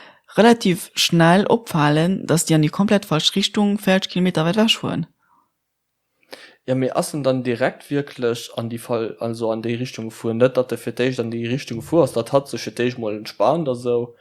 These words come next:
Speaker 2: an das, so, ähm, okay, ciao.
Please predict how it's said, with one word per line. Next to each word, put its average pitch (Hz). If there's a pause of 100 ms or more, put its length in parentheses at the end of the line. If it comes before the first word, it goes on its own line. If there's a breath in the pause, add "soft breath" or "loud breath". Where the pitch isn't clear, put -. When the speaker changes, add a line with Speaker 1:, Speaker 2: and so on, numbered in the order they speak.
(420 soft breath)
Speaker 2:
an 110
das, 120
so, 110
ähm, 101 (1300)
okay, - (340)
ciao. -